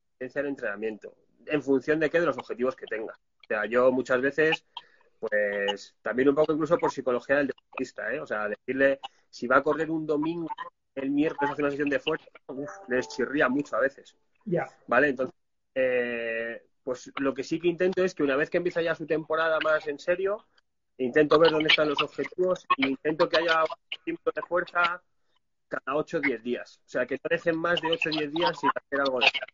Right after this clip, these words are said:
Speaker 2: Ujú.
Speaker 1: ¿Cómo adaptada? Porque también aquí nosotros,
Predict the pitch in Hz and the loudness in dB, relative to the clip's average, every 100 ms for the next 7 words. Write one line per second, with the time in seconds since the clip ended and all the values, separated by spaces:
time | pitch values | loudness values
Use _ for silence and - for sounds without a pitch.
0 | _ _ _ _ _ _ - 220 208 220 | _ _ _ _ _ _ -4 -2 -2 -6
1 | - 165 185 147 117 - 165 135 113 117 | 2 4 4 0 -4 -2 0 0 -2 -6
2 | 113 123 147 143 156 165 160 143 151 156 | -4 0 0 -2 -6 -6 -6 -8 -8 -8